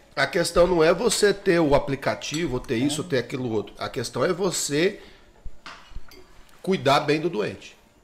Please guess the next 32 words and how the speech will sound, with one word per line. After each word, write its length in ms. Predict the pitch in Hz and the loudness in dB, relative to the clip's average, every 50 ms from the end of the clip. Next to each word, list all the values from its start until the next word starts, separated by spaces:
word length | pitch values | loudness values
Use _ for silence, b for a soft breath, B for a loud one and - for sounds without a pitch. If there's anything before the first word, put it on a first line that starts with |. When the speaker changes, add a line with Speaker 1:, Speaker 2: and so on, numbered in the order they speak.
| - - - | -14 -14 -12
Speaker 1:
Se 160 | - - 127 | -10 -10 -8
você 160 | - - 143 | -6 -4 -2
vai 200 | 123 139 139 151 | 0 2 2 2
usar 340 | 160 151 123 123 139 135 131 | 2 0 0 0 0 0 0
como 240 | - - 135 135 127 | -2 -4 -4 -4 -4
ferramenta 600 | - 139 123 127 123 117 117 120 123 117 - 131 | -4 -2 -2 0 0 0 0 0 -2 -2 -2 -4
um 160 | 120 120 113 | -2 0 0
white 240 | 110 110 - - 120 | -2 -2 -4 -8 -10
book 400 | 104 107 117 117 107 - - 98 | -8 -6 -6 -4 -4 -6 -6 -6
ou 80 | 104 101 | -6 -4
se 100 | - - | -4 -4
você 240 | 107 113 113 - 131 | -4 -6 -6 -6 -6
vai 140 | 110 113 113 | -4 -2 -2
usar 240 | 113 104 113 117 113 | -2 -2 -2 -2 -2
a 40 | 113 | -2
cadernetinha 680 | - - 113 110 107 107 110 110 107 107 - 127 117 113 | -4 -6 -4 -4 -4 -2 -2 -4 -6 -6 -8 -10 -10 -8
com 120 | - 117 | -6 -6
as 180 | 113 110 95 85 | -6 -6 -6 -6
doses, 560 | 104 107 139 190 - - - - - - - _ _ _ B B B B B B B B B - | -4 -2 0 0 0 -2 -4 -6 -10 -12 -16 _ _ _ B B B B B B B B B -12
Speaker 2:
Tanto 220 | - 117 117 - | -12 -12 -12 -14
faz. 180 | - - - 95 | -16 -12 -8 -6
Speaker 1:
você 80 | 156 | -6
cuidando 460 | 147 - 156 139 123 139 147 165 165 | -6 -4 -6 -4 0 0 0 0 0
bem 200 | 143 120 139 143 143 | 0 0 0 0 0
do 80 | 165 | -2
doente, 360 | 147 143 135 123 113 110 - 135 | -2 -2 -2 -2 -2 -4 -6 -6
resolvendo 480 | 120 120 117 123 120 107 120 123 151 | -6 -4 -4 -4 -2 -2 -2 -2 -2
o 40 | 156 | -4
problema 460 | - - 139 127 120 117 120 123 117 113 | -4 -4 -4 -4 -2 -2 -2 -2 -4 -4
dele 200 | 113 113 110 104 | -4 -6 -6 -6
de 120 | 104 117 | -8 -8
forma 500 | 113 - - 117 113 113 110 107 98 | -8 -6 -4 -4 -2 -2 -2 -4 -6